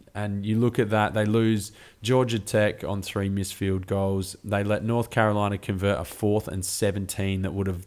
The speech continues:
finished the game with less than two minutes to go, like, because they called some stupid delay blitz. Like, there's just all this stuff that kind of, you know, built up and went wrong. But having said that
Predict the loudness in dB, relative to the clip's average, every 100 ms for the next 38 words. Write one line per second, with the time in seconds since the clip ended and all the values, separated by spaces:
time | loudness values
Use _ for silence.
0 | -16 -20 -6 -2 -2 -2 -6 -6 -2 -2
1 | -2 -2 -4 -2 -2 -4 -4 -8 -4 -2
2 | -2 -2 -4 -6 -6 -4 -2 -2 -2 -6
3 | -16 -20 -18 -4 0 0 -4 -14 _ _
4 | -10 -4 -2 0 0 0 0 -2 -2 -4
5 | -4 -4 -2 0 0 2 0 2 2 2
6 | 4 2 2 6 8 8 8 4 2 2
7 | 2 0 -6 -2 -2 -2 -4 -12 -20 -20
8 | -20 -20 -20 _ _ -12 -2 0 0 2
9 | 2 4 2 2 2 2 2 2 2 2
10 | 0 0 0 0 0 0 2 2 2 2
11 | 2 0